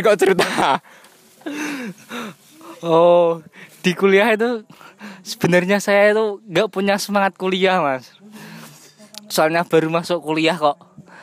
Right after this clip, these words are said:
Speaker 2: Asmara saya keronto-ronto, Mas.
Speaker 1: Oh. Bicara soal asmara ini ya, bisa diceritakan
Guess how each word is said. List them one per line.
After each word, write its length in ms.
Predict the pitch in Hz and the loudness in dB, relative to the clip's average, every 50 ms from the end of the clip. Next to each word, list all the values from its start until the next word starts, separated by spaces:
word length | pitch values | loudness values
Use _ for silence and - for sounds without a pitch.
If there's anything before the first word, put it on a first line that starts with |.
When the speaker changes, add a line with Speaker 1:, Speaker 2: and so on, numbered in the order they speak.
| - - - _ | -20 -20 -8 _
Speaker 2:
Asmara 480 | 147 170 - - 175 170 165 160 165 170 | -6 -6 -4 -2 0 0 2 2 0 0
saya 480 | 185 180 165 165 170 170 160 156 143 147 - | 0 2 2 4 4 4 2 2 0 -4 -4
keronto-ronto, 880 | - 175 170 175 170 170 170 170 165 165 160 156 151 - 170 160 175 | -2 0 2 2 2 2 2 2 4 4 2 0 0 2 2 2 2
Mas. 320 | 165 208 190 147 139 143 - - | 2 2 0 0 -2 -4 -6 -2
Speaker 1:
Oh. 1800 | 240 - 196 196 190 190 190 190 190 185 180 180 180 170 170 170 170 165 160 156 156 156 151 151 151 147 143 143 151 147 147 143 143 139 127 113 _ - - - - - - - - _ - | 0 2 2 4 4 4 4 4 4 6 6 6 6 6 6 6 6 6 6 6 4 4 4 4 4 4 4 2 0 -4 -8 -8 -8 -10 -12 -14 _ -20 -20 -20 -20 -20 -20 -20 -14 _ -2
Bicara 320 | 160 131 165 160 156 156 151 | -2 2 2 2 2 2 0
soal 360 | 139 165 151 147 147 143 143 - - - - _ _ _ _ _ _ _ _ _ _ _ | 0 0 0 0 0 -2 -4 -6 -10 -16 -20 _ _ _ _ _ _ _ _ _ _ _
asmara 440 | - 139 135 156 147 143 143 147 147 | -6 -6 -4 -2 0 2 2 2 2
ini 160 | 143 147 135 | 0 -2 -6
ya, 160 | 120 110 98 - _ | -8 -8 -10 -14 _
bisa 240 | _ 139 123 139 127 | _ -4 -4 -4 -4
diceritakan 640 | 117 127 123 117 139 127 135 127 131 127 120 110 | -4 -8 -8 -8 -6 -4 -2 -2 -2 -4 -6 -10